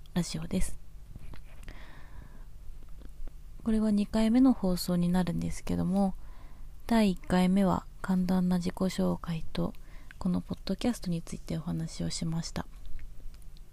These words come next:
今回二回目の放送として、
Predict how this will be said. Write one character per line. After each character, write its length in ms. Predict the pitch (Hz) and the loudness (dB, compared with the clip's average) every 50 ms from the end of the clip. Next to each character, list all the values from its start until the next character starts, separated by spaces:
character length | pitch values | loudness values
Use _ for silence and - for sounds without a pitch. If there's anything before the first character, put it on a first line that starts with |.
| - - - - - - - - - - - - - - - - - - - - - - - - - - - - - - - - - - - - - - | -16 -16 -14 -14 -14 -14 -14 -14 -14 -16 -16 -16 -14 -14 -14 -14 -14 -14 -14 -14 -14 -14 -14 -14 -14 -14 -14 -14 -14 -14 -14 -16 -14 -16 -14 -14 -8 -4
今 120 | - 240 233 | -2 -2 0
回 220 | - 214 190 180 | 2 2 2 2
二 120 | 175 175 170 | 2 0 0
回 220 | - 190 190 190 | 0 0 0 2
目 140 | 196 208 202 | 2 2 2
の 100 | 185 180 | 2 0
放 220 | 160 175 170 170 | 0 -2 -4 -4
送 240 | 170 - 180 175 170 | -4 -4 -4 -4 -4
と 160 | - - 170 | -4 -6 -6
し 80 | - - | -8 -8
て、 280 | - - 196 190 180 | -2 0 0 0 0